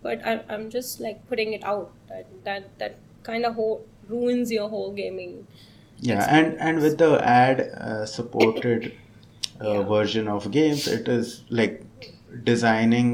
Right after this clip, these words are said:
Speaker 1: Mm.
Speaker 2: a good ad experience is also as important as rest of the game, which is
Speaker 1: <coughs>
Speaker 2: usually the
Speaker 1: Yeah.
Speaker 2: case. So,
Speaker 1: So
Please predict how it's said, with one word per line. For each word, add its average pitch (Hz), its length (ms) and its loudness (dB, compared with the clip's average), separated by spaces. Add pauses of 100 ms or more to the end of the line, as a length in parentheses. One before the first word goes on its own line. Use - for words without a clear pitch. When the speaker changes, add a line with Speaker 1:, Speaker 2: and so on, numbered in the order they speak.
(260)
Speaker 1:
Mm. 107 140 0
Speaker 2:
a 101 100 -2
good 110 320 0
ad 104 240 2
experience 101 800 -2
is 98 180 -4
also 92 640 -2 (600)
as 92 280 4
important 85 640 -4 (280)
as 87 520 -4
rest 87 260 -6
of - 160 -12
the 101 60 -6
game, - 340 -10 (180)
which - 260 -8
is - 440 -8
Speaker 1:
<coughs> 90 140 -8
Speaker 2:
usually 82 340 -10
the 82 180 -8
Speaker 1:
Yeah. 95 180 -6
Speaker 2:
case. - 180 -14 (580)
So, - 240 0
Speaker 1:
So 359 220 0